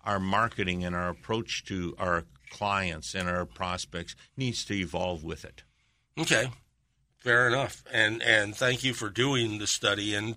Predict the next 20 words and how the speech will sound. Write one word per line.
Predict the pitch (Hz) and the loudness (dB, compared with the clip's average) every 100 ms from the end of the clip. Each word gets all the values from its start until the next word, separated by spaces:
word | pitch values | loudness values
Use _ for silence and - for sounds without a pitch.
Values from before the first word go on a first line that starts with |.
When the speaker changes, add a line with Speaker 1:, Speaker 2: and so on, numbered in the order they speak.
| - | -10
Speaker 2:
for | - 107 | -12 -6
doing | 104 104 | -2 -2
them | 101 104 95 _ | -2 -6 -10 _
every | 101 90 | -6 -6
year. | 85 120 - - - _ _ _ _ _ | -6 -8 -8 -18 -20 _ _ _ _ _
Speaker 1:
It's | - 90 - | -4 -4 0
our | 107 104 | 0 0
pleasure. | - 131 135 90 73 - - - - | 0 -2 0 -2 -4 -14 -20 -20 -4
Speaker 2:
Lee | 123 139 | 6 6
Speaker 1:
And | 135 | 8
Speaker 2:
Fredrickson, | 151 143 139 - 147 139 127 - | 6 4 2 2 2 2 -2 -2
hinge | 143 147 131 120 | 2 4 2 4
marketing | 135 139 - 131 123 | 6 6 4 2 6
dot | 120 113 - | 6 6 4
com. | 135 131 135 127 - - _ | 6 6 4 0 -8 -20 _
The | 107 | -4
study | - 151 139 135 120 | 0 6 6 8 6
is | 104 - | 4 2
twenty | - 143 139 | 2 2 4
nineteen, | 139 131 131 147 - 139 139 135 131 | 6 4 2 -2 -2 0 0 0 -2